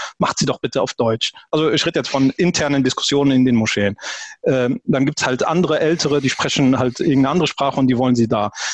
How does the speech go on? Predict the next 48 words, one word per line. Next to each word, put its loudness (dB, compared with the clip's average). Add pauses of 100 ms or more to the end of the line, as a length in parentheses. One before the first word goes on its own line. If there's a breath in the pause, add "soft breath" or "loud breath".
(120)
Aber 0
dadurch, 2
dass -2
sich 0
das -4
so 0
halt, 0 (240)
was -2 (120)
so 0
der 0
demografische 0
Wandel 2
mit 2
sich -2
bringt, 0
<laughs> -2
so 0
die 2
Älteren 0
halt -2
n-, 2
nicht 2
mehr 0
da 0
sind 0
und 4
die 4
Jüngeren 2
dann, 2
äh, 0 (100)
äl-, 0
erwachsener -2
geworden 2
sind 4
und 4
dann 2
halt, -4
äh, 0 (540)
dann 0
eher 2
so -2
die -2
deutsche 0
Sprache -2
wieder 0
Einhalt -2
gewonnen 0
hat, -2